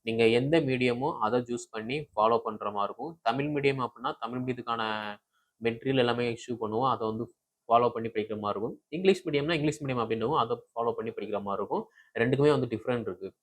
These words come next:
ஏன்னா, ஓகேவா? அதே மாதிரி, எல்லாத்துக்குமே வந்து ரெக்கார்டிங் கிளாஸஸ் இருக்குமா அப்படிங்கிற மாதிரி கேட்டீங்க அப்படின்னா, அப்படி இருக்காது. முக்கியமான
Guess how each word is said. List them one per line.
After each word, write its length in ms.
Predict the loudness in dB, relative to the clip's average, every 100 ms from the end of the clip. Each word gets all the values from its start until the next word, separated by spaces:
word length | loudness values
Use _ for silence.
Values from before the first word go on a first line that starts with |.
| -10
ஏன்னா, 280 | -6 -4 -6
ஓகேவா? 380 | -4 0 2 0 -4 _ -6
அதே 260 | 4 6
மாதிரி, 440 | 6 4 2 0 _ _ _ _
எல்லாத்துக்குமே 480 | 2 6 4 4 2
வந்து 280 | 4 2 4 4
ரெக்கார்டிங் 360 | 4 0 -2 -2
கிளாஸஸ் 280 | -4 -4 -8
இருக்குமா 280 | -10 -6 -6
அப்படிங்கிற 260 | -6 -8
மாதிரி 160 | -8 -2
கேட்டீங்க 340 | 0 0 -2
அப்படின்னா, 300 | -2 -4 -6
அப்படி 200 | -6 -6
இருக்காது. 340 | -6 -4 0 0 0 -8 _ -12
முக்கியமான 840 | -12 -14 _ 2 2 4 2 2